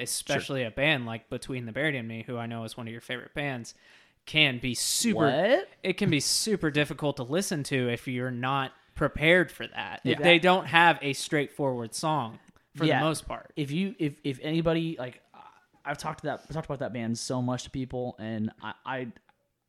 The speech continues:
Speaker 3: I tell people what to listen to if they wanna get into it, but, I mean, it's dense. It's dense fucking music.
Speaker 2: Yep.
Speaker 3: It's, it, you're, you're committing to something completely, and, and it's
Speaker 1: Can't
Speaker 3: like,
Speaker 1: listen to, like, one song
Speaker 3: which
Speaker 1: usually.
Speaker 3: is, which is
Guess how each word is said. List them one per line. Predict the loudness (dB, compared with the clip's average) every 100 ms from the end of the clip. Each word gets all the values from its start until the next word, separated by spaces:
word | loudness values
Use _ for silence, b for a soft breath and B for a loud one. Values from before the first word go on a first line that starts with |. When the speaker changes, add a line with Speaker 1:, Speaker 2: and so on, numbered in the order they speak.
| -8
Speaker 3:
I |
tell | -6 0 0
people | 2 -2
what | -2 -4 -4
to | -6
listen | -6 -6 -4
to | -2
if | -4
they | -4
wanna | -4 -4
get | -6 -6
into | -6 -2 -2
it, | -2 -2
but, | -6 -4 -2
I |
mean, | 0 0 -2
it's | -8 -8
dense. | -4 -2 -2 -2 -6 -4
It's | -6 -6
dense | -2 0 0
fucking | -2 -4 0 0
music. | 0 0 -4 -4
Speaker 2:
Yep. | -6
Speaker 3:
It's, | -6 -6 -8
it, | -6
you're, | -2 -2
you're | -2 -4 -4
committing | -2 0 0 -2
to | -4
something | -6 -6 -6 -8
completely, | -6 -6 -6 -8 -6
and, | -6
and | -4
it's | -4 -2
Speaker 1:
Can't | -4
Speaker 3:
like, | -4
Speaker 1:
listen | -10 -10
to, | -8
like, | -8 -8
one | -8 -8
song | -8 -8 -8 -10 -14
Speaker 3:
which | 0 2 2 0
Speaker 1:
usually. | -2 -2 -4
Speaker 3:
is, | -2
which | 0
is | 0